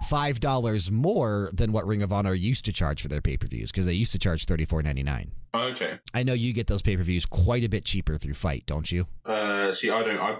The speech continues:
Speaker 2: buy mine on the PlayStation, uh, just
Speaker 1: Oh, okay.
Speaker 2: 'cause you, you can charge it to your mobile phone bill, and then I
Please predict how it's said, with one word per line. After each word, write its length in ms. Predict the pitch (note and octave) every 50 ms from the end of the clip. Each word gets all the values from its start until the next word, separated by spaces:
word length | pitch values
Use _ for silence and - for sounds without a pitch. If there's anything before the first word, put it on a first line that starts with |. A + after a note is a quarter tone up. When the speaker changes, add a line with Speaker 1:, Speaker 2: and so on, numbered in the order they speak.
| -
Speaker 2:
buy 160 | G2 F#2+ G2 G2
mine 180 | F#2+ F#2 F2+
on 200 | F2+ E2+ E2 E2
the 80 | D#2+ -
PlayStation, 680 | F#2+ F2 F2 F2 - F#2+ F#2 F2+ - G2+ G#2 A2 A#2+ A#2 -
uh, 160 | E2+ E2 D#2+ D#2+
just 140 | - - B2
Speaker 1:
Oh, 140 | A2+ G#2
okay. 160 | A2 - - -
Speaker 2:
'cause 300 | - - - - - - -
you, 180 | - - G3 - _ _ _ -
you 100 | G2 F#2
can 80 | - F2+
charge 320 | - - F#2+ F2+ E2+ -
it 120 | F2+ D#2+ -
to 100 | - F2
your 180 | E2 D#2+ D#2+ E2+
mobile 280 | E2 E2 D#2+ D#2+ D#2 - -
phone 220 | E2+ E2 D#2+ D#2+ D#2
bill, 240 | D#2 D#2+ D#2 - -
and 220 | F2+ E2+ E2 D#2 D#2
then 80 | D#2
I 40 | D#2